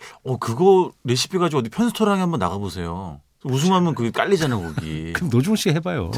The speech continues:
Speaker 1: <laughs> 제가요?
Speaker 2: 예.
Speaker 1: 그래서 또 제 기억은 뭐 다음 주가 이제 설입니다마는 설 이럴 때 뭐 추석 때도 그렇습니다마는 이제 한과 유과, 뭐 약과든 뭐 아까 산자 뭐 이런 걸 먹으면서 식혜.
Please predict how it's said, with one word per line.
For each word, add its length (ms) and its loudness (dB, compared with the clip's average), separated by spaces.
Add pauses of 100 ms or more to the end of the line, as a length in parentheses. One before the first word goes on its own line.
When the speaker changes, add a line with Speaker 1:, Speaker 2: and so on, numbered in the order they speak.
(200)
Speaker 1:
<laughs> 240 -18
제가요? 540 2
Speaker 2:
예. 180 0 (400)
Speaker 1:
그래서 240 2
또 100 -2
제 220 2
기억은 680 0 (360)
뭐 100 -4
다음 220 8
주가 160 -4
이제 80 -2
설입니다마는 800 2 (500)
설 500 6
이럴 280 0
때 460 2
뭐 220 -2 (120)
추석 240 -2
때도 180 0
그렇습니다마는 760 -2
이제 220 -6
한과 480 -2
유과, 580 2 (220)
뭐 80 -4
약과든 640 -2
뭐 100 0
아까 340 -4 (280)
산자 460 0
뭐 140 0
이런 180 0
걸 120 2
먹으면서 640 -2 (220)
식혜. 560 -2